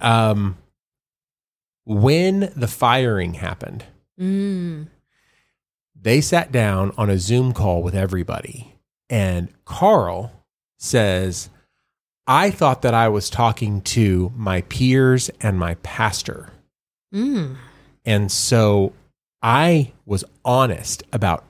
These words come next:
Speaker 1: everything that happened. And I gave all of the information.
Speaker 2: Okay.
Speaker 1: Cut to three days later,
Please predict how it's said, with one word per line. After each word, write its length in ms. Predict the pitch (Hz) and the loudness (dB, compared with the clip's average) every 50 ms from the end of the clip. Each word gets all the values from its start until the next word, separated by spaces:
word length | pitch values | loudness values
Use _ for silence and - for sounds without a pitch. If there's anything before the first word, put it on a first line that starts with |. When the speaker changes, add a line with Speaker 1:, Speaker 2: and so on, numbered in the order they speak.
| _ _ _ | _ _ _
Speaker 1:
everything 560 | - 123 107 98 95 98 92 87 101 85 82 | 0 0 0 0 0 -4 -4 -4 -4 -4 -4
that 120 | 78 - - | -6 -10 -14
happened. 420 | - - - - - - - - - _ _ _ _ _ _ _ _ _ _ _ _ _ _ _ _ _ _ _ _ _ _ _ _ - | -14 -16 -14 -16 -18 -18 -18 -20 -20 _ _ _ _ _ _ _ _ _ _ _ _ _ _ _ _ _ _ _ _ _ _ _ _ -8
And 140 | 110 104 - - | -8 -8 -4 -2
I 180 | 117 120 131 135 | 0 2 2 2
gave 380 | 123 127 113 110 101 95 - - _ _ _ _ | 2 2 2 2 2 0 -2 -6 _ _ _ _
all 360 | 123 117 113 120 127 127 123 | 4 6 6 6 6 6 4
of 120 | 117 107 | 0 0
the 180 | 107 107 95 95 | -2 -4 -2 -2
information. 720 | 90 87 - - 85 87 82 82 87 - - 82 - - - - _ _ _ _ _ _ _ _ _ _ _ _ _ | -4 -6 -8 -10 -12 -10 -10 -12 -12 -12 -14 -14 -14 -16 -18 -18 _ _ _ _ _ _ _ _ _ _ _ _ _
Speaker 2:
Okay. 520 | - - - 180 165 156 156 156 185 202 - _ _ _ _ _ _ _ _ _ _ _ _ _ _ _ _ _ _ _ _ _ _ _ _ _ _ - | -12 -6 -2 -2 -2 -2 -2 -4 -6 -8 -10 _ _ _ _ _ _ _ _ _ _ _ _ _ _ _ _ _ _ _ _ _ _ _ _ _ _ -4
Speaker 1:
Cut 260 | 123 131 131 - - | -2 -2 -2 -4 -6
to 420 | - - 127 120 113 110 107 104 101 | -2 0 2 2 2 2 2 0 -2
three 280 | - - 120 120 123 113 | -4 -2 0 2 2 4
days 300 | 110 107 104 98 92 95 | 4 2 0 0 -2 0
later, 600 | 101 113 113 113 101 95 87 87 87 87 87 - | 2 2 2 2 2 0 0 0 -2 -2 -4 -8